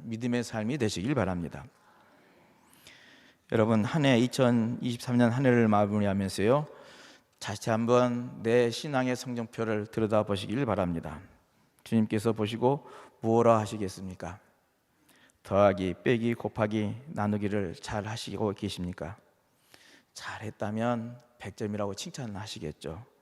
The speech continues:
그러나 아직도 점수가 만족하지 못-, 못한다면요, 무엇이 잘못됐는지 다시 한번 살펴보시고, 이 한 달 동안 여러분의 믿음에 더하고 빼고 또, 아, 곱하고 나누어가는 귀한 믿음들이 되시길 바랍니다.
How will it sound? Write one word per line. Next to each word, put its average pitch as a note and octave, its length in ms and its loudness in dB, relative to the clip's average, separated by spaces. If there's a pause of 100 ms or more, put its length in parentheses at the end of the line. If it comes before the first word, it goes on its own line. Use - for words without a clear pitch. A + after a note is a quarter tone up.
(140)
그러나 A#2 260 6
아직도 B2 280 6
점수가 B2 400 8
만족하지 A#2 480 8
못-, G#2+ 380 2 (120)
못한다면요, G2+ 880 0 (600)
무엇이 A#2+ 440 4
잘못됐는지 G2+ 760 -4
다시 - 280 -8
한번 D3 220 -4
살펴보시고, A2+ 800 -10 (440)
이 G#2+ 220 -2
한 C#3+ 280 -8
달 A#2 160 -2
동안 G2 520 -6
여러분의 A2 480 -2
믿음에 G2+ 600 -6
더하고 G#2+ 1040 -4
빼고 C#3+ 480 4 (380)
또, A#2+ 720 2 (300)
아, A#1 340 -10 (180)
곱하고 G#2+ 540 2
나누어가는 G#2 600 -2
귀한 A2+ 280 -2
믿음들이 A2+ 360 2
되시길 G#2 340 2
바랍니다. F2 560 -2